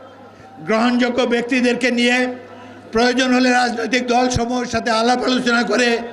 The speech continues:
একটি ভালো নির্বাচন কমিশন আপনারা গঠন করুন।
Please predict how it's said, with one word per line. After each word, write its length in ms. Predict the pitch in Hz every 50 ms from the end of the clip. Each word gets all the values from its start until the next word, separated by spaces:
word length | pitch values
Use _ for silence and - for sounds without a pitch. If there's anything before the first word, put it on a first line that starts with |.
| - - 202 - 214 - 214 214 202 202
একটি 240 | 214 208 214 233
ভালো 320 | 220 233 226 233 262 262 262
নির্বাচন 580 | 254 262 262 254 254 247 240 240 247 226 233
কমিশন 500 | - 247 226 226 226 220 220 214 214 214 214 190
আপনারা 440 | 190 202 202 220 226 214 202 196
গঠন 380 | 190 185 170 - - 202 202 196
করুন। 360 | 196 208 196 175 160 - -